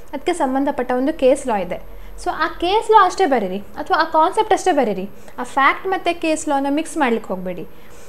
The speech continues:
ಈ ಒಂದು ವಿಷಯಕ್ಕೆ ಸಂಬಂಧಪಟ್ಟ ಹಾಗೆ, ಈ ಒಂದು ಏರಿಯಾಕ್ಕೆ ಸಂಬಂಧಪಟ್ಟ ಹಾಗೆ ಯಾವ ಲಾ ಇದೆ ಅಂತ ಹೇಳುವಂತಹ, ಬರೆಯುವಂತಹ second, ಆ, step ಇದು.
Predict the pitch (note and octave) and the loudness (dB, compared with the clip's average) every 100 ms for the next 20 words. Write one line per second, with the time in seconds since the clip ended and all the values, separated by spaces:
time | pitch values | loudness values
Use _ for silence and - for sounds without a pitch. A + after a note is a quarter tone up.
0 | - - C#4+ F#4+ G#4+ G4 F4+ F#4+ F4+ - | -14 -4 4 6 6 4 2 2 0 -6
1 | - - - C4 D4 G#4 G4+ F#4+ E4 C4 | -14 -12 -4 -2 2 2 2 0 0 0
2 | A#3 A3 G#3+ G3 G3+ G3 G3+ G3+ G3 F#3+ | 0 -2 -4 -6 -6 -6 -4 -4 -4 -4
3 | B3+ D4+ D4 B3 C4+ F4+ G4 D4+ C#4 A#3+ | 0 0 2 2 4 2 2 0 0 -2
4 | A3 G3 G3+ G3+ G3+ A#3 D4+ A3+ G#3+ B3+ | -6 -6 -8 -8 -4 -2 0 0 -2 -2
5 | F4 F4 - - - A3+ A3+ C#4 D#4+ G#3 | -4 -4 -12 -14 -10 -6 0 0 0 -2
6 | G#3+ G3+ G3 A3 G#3+ G3+ F#3+ G3+ D#4 G4 | -4 -4 -6 -4 -2 -2 -4 -4 0 0
7 | B3 A#3+ A3+ G#3 G3+ D4 G4+ - - A#3+ | 2 4 4 2 -4 -4 -4 -8 -6 -6
8 | B3 E4+ F4+ G#4 - - - - - B3+ | -4 -6 -6 -10 -12 -14 -14 -12 -6 -6
9 | B3+ D#4 - - F#3 | 0 2 2 0 -6